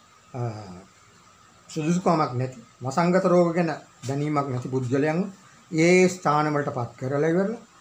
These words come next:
මේ රටේ මේ වසංගතය මේ වගේ උවදුරක් තත්ත්වයට පත් කරා. අද වෙනකොට මේ රජයට විසඳුම් නැහැ. මේ රජයට මුදල් හොයන්න මාර්ගයක් නැහැ. මේ රජය අන්ත බංකොලොත් තත්ත්වයට පත් වෙලා ඉවරයි. අද වෙනකොට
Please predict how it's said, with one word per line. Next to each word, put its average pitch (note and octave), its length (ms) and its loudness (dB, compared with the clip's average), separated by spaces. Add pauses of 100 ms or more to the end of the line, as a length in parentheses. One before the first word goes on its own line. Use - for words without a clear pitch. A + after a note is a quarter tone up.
(220)
මේ D3 200 0
රටේ F#3 300 2
මේ D#3+ 160 0
වසංගතය C#3+ 560 -2 (520)
මේ C#3+ 160 -2
වගේ D3+ 360 -2
උවදුරක් C#3+ 380 -2
තත්ත්වයට B2+ 440 -10
පත් A#2 200 -14
කරා. D3 240 -8 (520)
අද D3 140 -2
වෙනකොට F3 480 2 (680)
මේ D3+ 200 2
රජයට F#3 340 4
විසඳුම් D#3 440 0
නැහැ. C3+ 240 -6 (380)
මේ D3 180 0
රජයට E3 300 2
මුදල් C#3+ 360 4
හොයන්න F3 300 4
මාර්ගයක් D3+ 560 2
නැහැ. C3+ 260 -6 (360)
මේ C#3 280 0
රජය D#3 260 2 (360)
අන්ත D#3 160 -4
බංකොලොත් D3+ 500 2
තත්ත්වයට D3+ 360 -2
පත් B2+ 200 -6
වෙලා C3 160 -2
ඉවරයි. A#2 240 -8 (1200)
අද B2+ 140 -8
වෙනකොට D3+ 400 0